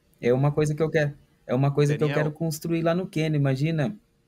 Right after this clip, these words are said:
Speaker 1: é, tá treinando lá, fazendo os, os treinamentos com, com os quenianos, imagina daqui um, daqui uns dois anos, daqui uns, uns dois, três anos que eu vou tá um pouco mais velho, vou tá com mais lastro,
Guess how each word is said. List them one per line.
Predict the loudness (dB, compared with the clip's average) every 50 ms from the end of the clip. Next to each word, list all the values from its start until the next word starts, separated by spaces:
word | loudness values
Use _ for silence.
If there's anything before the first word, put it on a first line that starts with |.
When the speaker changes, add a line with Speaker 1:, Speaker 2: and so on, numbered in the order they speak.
| _ _ _ _ _ _ _ _ -8 -2
Speaker 1:
é, | 0 2 2 4
tá | 2 0 0
treinando | 0 -2 0 0 0 0 0 0
lá, | 0 0 0 2 0 -2 -4 -6 -12 _ _ _ _ _ _ _
fazendo | -4 -2 0 0 0 -2
os, | -4 -8 -10 -14 -14 -14
os | -14 -10
treinamentos | -6 -6 -4 -2 0 0 -2 -2 -6 -8
com, | -4 -2 -2 0 0 0 -2 -4 -6 -14 _
com | _ -8 -6
os | -4 -2
quenianos, | -2 0 0 0 0 0 -2 -4 -4 -6 -8 -8 -12 _ _ _ _ _ _ _ _ _ _ _ _ _ _
imagina | -2 -2 -2 0 -2 -2 -2 -2 0
daqui | -2 -2 -4 -4 -6 -4
um, | -2 0 -2 -2 -2 -4
daqui | -2 -4 -4 -2 0 0
uns | 0 0 2
dois | 2 2 2 2 0 0 0
anos, | 2 2 0 -2 -4 -4 -4
daqui | -4 -6 -4 -6 -6 -4
uns, | -2 -2 -2 -2 -4 -6 -10 _ _ _ _ _ _ _ _ _ _ _ _ _ _ _ _ -10
uns | -10 -10 -4
dois, | -2 0 0 0 0
três | -2 -2 -2 -2 0 -2
anos | -2 -2 -2 -4 -6
que | -8 -8
eu |
vou | -8 -6
tá | -6 -6 -6
um | -4
pouco | -6 -6 -8 -6 -6 -6
mais | -4 -4 -4 -2
velho, | -2 0 0 0 -2 -2 -6
vou | -4 -4
tá | -6 -6
com | -2 -2
mais | 0 0 -2 -4 -4
lastro, | -4 -4 -4 -4 -4 -6 -8 -8 -8 -8